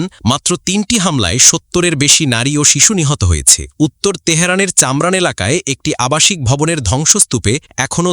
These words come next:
দশ শিশু চাপা পড়ে আছে, কিন্তু এখনও কোনো মরদেহ উদ্ধার সম্ভব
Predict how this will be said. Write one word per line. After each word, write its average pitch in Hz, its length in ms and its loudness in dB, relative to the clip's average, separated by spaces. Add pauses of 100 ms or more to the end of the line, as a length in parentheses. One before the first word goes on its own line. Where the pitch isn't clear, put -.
(120)
দশ 135 180 0
শিশু - 280 2
চাপা 127 280 0
পড়ে 110 260 2
আছে, - 220 0 (220)
কিন্তু 120 300 0
এখনও 156 380 0
কোনো 143 140 2
মরদেহ 135 360 0 (160)
উদ্ধার 127 340 -2
সম্ভব 147 300 0